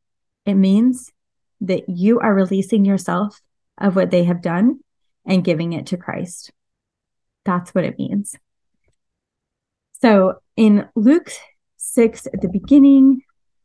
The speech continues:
of Luke six, also, there is a miracle that takes place, and there's a man with a withered hand. And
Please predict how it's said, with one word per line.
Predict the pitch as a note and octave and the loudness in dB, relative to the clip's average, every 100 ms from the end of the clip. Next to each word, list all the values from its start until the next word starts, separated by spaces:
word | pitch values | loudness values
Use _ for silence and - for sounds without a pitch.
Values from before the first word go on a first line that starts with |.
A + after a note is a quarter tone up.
| _ _ _ - | _ _ _ -6
of | G#3+ G3 | -2 0
Luke | G3 G#3+ | 2 0
six, | - G3+ - - - | -2 -4 -4 -8 -6
also, | - F#3 G3 F3+ | -4 -2 0 0
there | F#3+ | 0
is | G3 G#3+ G3+ | 2 2 2
a | |
miracle | G#3+ F#3+ E3+ F3 E3 | 4 2 0 -4 -6
that | E3+ | -8
takes | - F3+ - | -6 -6 -6
place, | - E3+ E3+ F3 - _ _ _ _ - | -8 -4 -4 -8 -18 _ _ _ _ -4
and | G#3 G3 F#3+ F3+ F3 _ _ _ | 0 2 2 -2 -8 _ _ _
there's | G3 G3+ | 0 2
a | F#3+ | 2
man | F#3 F3+ F3+ F3 F3 E3+ | 0 0 -2 -4 -6 -4
with | F#3 | -2
a | F#3 | -2
withered | F3+ F3 F3 F3+ | -4 -4 -4 -6
hand. | - F#3 F3+ F3 F3+ F3 _ _ _ _ _ - | -6 -6 -4 -2 -4 -6 _ _ _ _ _ -2
And | G#3+ G#3 G#3 G3+ G3 | 0 2 2 0 -2